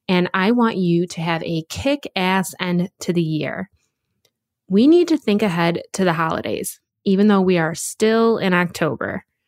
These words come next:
Procrastination with anything typically never goes well.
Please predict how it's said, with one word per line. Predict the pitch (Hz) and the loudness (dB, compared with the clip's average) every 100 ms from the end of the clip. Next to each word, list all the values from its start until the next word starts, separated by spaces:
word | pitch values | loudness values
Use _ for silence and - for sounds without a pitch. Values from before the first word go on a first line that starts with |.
| _ _ _ _ | _ _ _ _
Procrastination | 190 - 240 269 - 262 226 214 220 196 | -6 0 0 0 0 2 2 2 0 2
with | 180 170 _ _ _ | 0 -2 _ _ _
anything | 170 208 185 - 147 170 185 - - | -2 0 0 0 -2 0 -2 -4 -4
typically | 202 180 175 185 | -2 0 0 2
never | 185 190 196 | 4 4 4
goes | 185 180 170 | 4 2 0
well. | 147 147 175 | -2 -2 -2